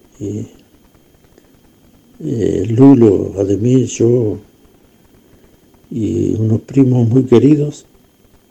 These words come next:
eh, hicimos una cooperativa. Fuimos a trabajar un monte de sauce de mimbre con,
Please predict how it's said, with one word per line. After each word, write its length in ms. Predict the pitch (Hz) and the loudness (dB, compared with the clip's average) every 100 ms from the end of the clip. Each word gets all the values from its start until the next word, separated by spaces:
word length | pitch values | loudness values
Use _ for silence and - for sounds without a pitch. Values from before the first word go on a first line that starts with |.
| _ _ _ _ _ _ _ _ _ 311 - 277 | _ _ _ _ _ _ _ _ _ -20 -18 -10
eh, 580 | - 107 95 95 92 - - _ - | -4 -2 -2 -2 -4 -10 -16 _ -18
hicimos 380 | - - 113 117 | -8 -2 2 4
una 160 | 104 | 2
cooperativa. 720 | 95 95 107 107 151 151 135 131 _ _ _ _ _ _ _ _ _ _ _ _ _ _ _ _ _ | -2 -4 -2 0 4 4 4 -6 _ _ _ _ _ _ _ _ _ _ _ _ _ _ _ _ _
Fuimos 280 | _ 120 117 | _ 2 2
a 40 | |
trabajar 420 | - 107 104 120 113 | 4 2 2 2 2
un 120 | 113 | 2
monte 220 | 110 113 | 2 2
de 60 | - | 0
sauce 320 | 117 104 104 | -2 -2 -2
de 80 | 104 | 0
mimbre 400 | 120 127 117 92 | 2 2 2 -2
con, 320 | - - | -2 -8